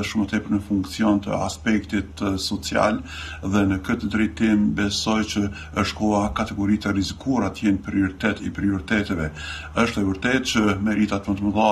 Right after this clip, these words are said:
dhe kontributin më të madh në këtë kohë pandemike e ka dhënë sektori i shëndetësisë, e kanë dhënë edhe sektore tjera,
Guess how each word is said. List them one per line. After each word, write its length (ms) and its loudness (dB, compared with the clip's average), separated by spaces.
dhe 140 -4
kontributin 520 -2
më 100 0
të 100 0
madh 240 2
në 120 -4
këtë 200 -6
kohë 200 -2
pandemike 580 2
e 500 -6
ka 120 0
dhënë 280 0
sektori 640 0
i 180 0
shëndetësisë, 840 -2
e 140 -2
kanë 200 2
dhënë 280 2
edhe 200 0
sektore 400 -2
tjera, 360 2